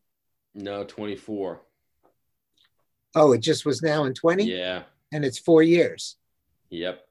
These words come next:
Speaker 2: Oh, not like Jersey and Virginia, which is off years, and not like New Hampshire, which is two years. Okay. So who gets to these people? How do we find somebody to get to a Robinson or a Vernon Jones or somebody and say, "You know what? Run with this. This is phenomenal."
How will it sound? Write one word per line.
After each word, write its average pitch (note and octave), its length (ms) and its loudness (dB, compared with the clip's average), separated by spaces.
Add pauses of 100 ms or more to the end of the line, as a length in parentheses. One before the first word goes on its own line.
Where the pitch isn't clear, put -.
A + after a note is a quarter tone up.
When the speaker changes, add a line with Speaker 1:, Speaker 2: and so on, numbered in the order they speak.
(440)
Speaker 2:
Oh, F2 100 -12
not C#3 240 0
like C#3 260 -2
Jersey C#3+ 380 0
and B2 100 -4
Virginia, C3 460 0
which A#2+ 220 -6
is A#2+ 100 -4
off A#2+ 300 -2
years, B2 340 -4
and A#2+ 80 -6
not B2 160 -4
like A#2+ 240 -6
New A#2+ 180 -4
Hampshire, B2+ 280 -4
which A2+ 180 -8
is A2+ 140 -12
two C3+ 160 -2
years. F#2 320 -10 (360)
Okay. A2+ 420 -2 (260)
So A3 240 4
who B3 260 2
gets B3+ 360 0
to A#3+ 60 0
these G#3+ 280 -2
people? B3+ 420 -2 (220)
How F3+ 160 4
do A#3+ 80 6
we B3+ 120 2
find A3 380 2
somebody F#3+ 300 2
to F3 120 -2
get A3 280 0
to D#3 140 2
a B2+ 60 2
Robinson A2 640 -6 (280)
or C#3 120 4
a C3 80 2
Vernon D3 320 2
Jones C3+ 400 2
or A#2+ 60 -4
somebody C3 360 -2
and A#2+ 100 -6
say, C3 160 -2
"You B2+ 200 -2
know D3+ 160 2
what? G3 260 4 (220)
Run F3 260 4
with D3 160 2
this. A2 220 -8
This C3 180 -8
is C3 120 -10
phenomenal." C#3+ 680 -4